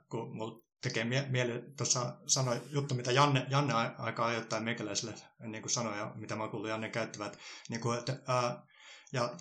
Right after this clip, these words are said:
tä-, tää voi olla tämmönen, niin kuin, vertauskuvakin, että ei sun tarvii, niin kuin, harjata kaikkia hampaita, pelkästään ne hampaat, mitkä sä haluat pitää. Eli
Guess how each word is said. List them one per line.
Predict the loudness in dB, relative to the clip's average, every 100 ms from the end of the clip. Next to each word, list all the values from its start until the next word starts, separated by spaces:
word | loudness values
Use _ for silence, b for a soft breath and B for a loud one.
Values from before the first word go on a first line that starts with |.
| -14 -2
tä-, | -2 2
tää | 2 2
voi | 2
olla | 2
tämmönen, | 2 4 2
niin | 0
kuin, | 2
vertauskuvakin, | 4 4 2 2 0 -2 0 -4
että | -2
ei | 0
sun | 2
tarvii, | 4 4 4
niin | 2 2
kuin, | 2 2 -4 -14 -14 -16 -18
harjata | -2 4 4 4 2 -2 -2
kaikkia | 4 4 4 2
hampaita, | 2 2 2 2
pelkästään | 2 4 4 2 4
ne |
hampaat, | 4 4 4 2
mitkä | 2 0
sä | 0
haluat | 0 0 4
pitää. | 2 2 -6 -10 _
Eli | -8 -6 -6